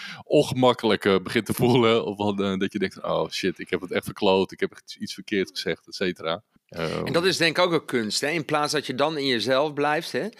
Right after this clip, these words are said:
Speaker 2: Dus die innerlijke dialoog misschien gebruiken om, om kwetsbaar te worden. Van, "Wow, dit wilde ik eigenlijk niet zeggen."
Speaker 1: Ja.
Speaker 2: Ehm,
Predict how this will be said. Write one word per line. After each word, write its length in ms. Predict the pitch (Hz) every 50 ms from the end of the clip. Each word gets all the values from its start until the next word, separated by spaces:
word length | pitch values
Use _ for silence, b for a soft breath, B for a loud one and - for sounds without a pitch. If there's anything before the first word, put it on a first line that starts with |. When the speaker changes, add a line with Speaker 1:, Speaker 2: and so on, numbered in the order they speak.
| B B B B B
Speaker 2:
Dus 140 | B 135 127
die 140 | - 165 160
innerlijke 400 | 170 180 175 170 160 156 - 156
dialoog 600 | 135 143 147 143 147 165 175 151 147 151 - - b b b b b b b
misschien 400 | - 120 - - 160 147 147 135
gebruiken 800 | - - 135 113 123 143 156 180 185 160 - 127 120 143 -
om, 360 | - - 127 135 135 127 117 -
om 300 | - - 120 135 135 113
kwetsbaar 480 | - - - - - - 156 147 135 127
te 80 | - 113
worden. 260 | 104 107 101 95 95
Van, 220 | - - 120 123
"Wow, 340 | 123 151 156 143 123 104 95
dit 140 | 110 110 101
wilde 180 | 127 127 117
ik 80 | 120 104
eigenlijk 280 | 131 131 127 127 117 131
niet 100 | 123 -
zeggen." 340 | - 160 156 - - - - b b b b b b b
Speaker 1:
Ja. 460 | b 107 101 98 92 127 123 123 123 120
Speaker 2:
Ehm, 140 | 113 101